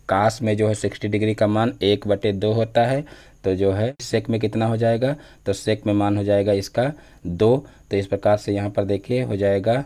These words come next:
दो का स्क्वायर और फिर यहाँ पर देखिए, प्लस है और फिर sin स्क्वायर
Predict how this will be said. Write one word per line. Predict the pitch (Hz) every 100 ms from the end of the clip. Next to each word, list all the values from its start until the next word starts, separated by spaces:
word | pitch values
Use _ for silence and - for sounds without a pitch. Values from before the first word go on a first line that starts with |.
| - 87
दो | 87 104
का | 101 - 95
स्क्वायर | 95 - 101 120 143 - - - -
और | 95 98 98 95
फिर | - 107
यहाँ | 113 101 98
पर | 104
देखिए, | 101 98 110 -
प्लस | 101 110 -
है | 127 143 147 - -
और | 95 95 -
फिर | 107
sin | - 98 104 113 101
स्क्वायर | - 104